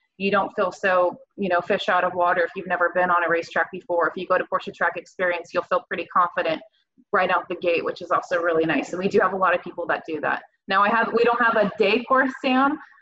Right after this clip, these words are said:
Um, we probably will do a day course soon, but there's a lot of people that have actually done day courses with us where they just book back to back to back. Uh, we had a father-son last year that we actually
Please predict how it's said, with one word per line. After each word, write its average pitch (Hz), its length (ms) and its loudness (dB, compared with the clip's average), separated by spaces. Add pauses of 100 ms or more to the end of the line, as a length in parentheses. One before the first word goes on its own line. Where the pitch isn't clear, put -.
(160)
Um, 190 340 2
we 214 140 6 (100)
probably 220 460 4
will 202 160 2
do 208 160 4
a 202 80 0
day 196 160 2
course 208 320 0
soon, 202 220 0
but 220 140 0
there's 202 200 0
a 196 80 4
lot 196 340 4
of 202 140 -4 (200)
people 208 280 -4
that 196 140 0
have 196 80 -2
actually 196 400 -6
done 190 300 0
day 185 180 0
courses 202 440 -4
with 220 140 0 (100)
us 254 160 0
where 202 140 -2
they 190 120 -2
just 190 280 -8
book 190 200 0 (100)
back 185 240 0
to 185 80 -6
back 185 240 -2
to 185 60 -6
back. 175 280 2 (540)
Uh, 180 160 2
we 196 80 4
had 196 100 2
a 202 60 -2
father-son 202 580 0
last 190 340 -2
year 185 180 0
that 170 300 0
we 190 140 -2
actually 180 400 -4